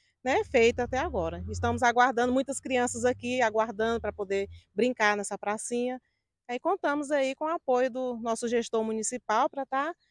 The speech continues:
concluindo esse trabalho, que nem foi iniciado, né? Somente na placa que foi falado que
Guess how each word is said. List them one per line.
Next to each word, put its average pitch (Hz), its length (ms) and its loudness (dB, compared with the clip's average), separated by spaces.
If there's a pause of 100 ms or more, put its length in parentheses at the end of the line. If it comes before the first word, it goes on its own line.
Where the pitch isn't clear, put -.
(260)
concluindo 262 400 -2
esse 240 140 -6
trabalho, 202 640 0
que 214 100 -4
nem 226 200 0
foi 277 320 2
iniciado, 269 680 2
né? 214 300 0
Somente 214 460 -2
na 294 120 -2
placa 208 400 0
que 254 140 -8
foi 247 220 -4
falado 175 520 -4
que 170 220 -12